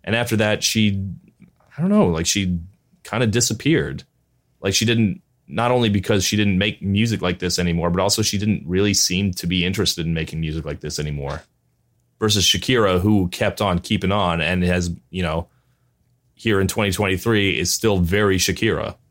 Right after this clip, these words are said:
And if, if, if I were to pick Hips Don't Lie over Promiscuous, it would probably be for that reason.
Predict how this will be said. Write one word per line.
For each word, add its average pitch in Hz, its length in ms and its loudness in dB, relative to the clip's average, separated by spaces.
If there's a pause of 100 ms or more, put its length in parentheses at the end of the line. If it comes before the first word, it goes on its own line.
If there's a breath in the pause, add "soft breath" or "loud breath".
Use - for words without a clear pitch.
(480)
And 110 140 2
if, 107 180 0
if, 107 380 0
if 120 240 -4 (340)
I 110 140 2
were 113 440 4
to 127 200 0
pick - 460 -2 (580)
Hips - 320 -2
Don't 107 220 2
Lie 107 340 2
over 104 320 2
Promiscuous, 104 640 2
it 101 60 2
would 95 180 0
probably 95 300 0
be 92 160 2
for 90 160 -6
that 87 240 -2
reason. 92 520 0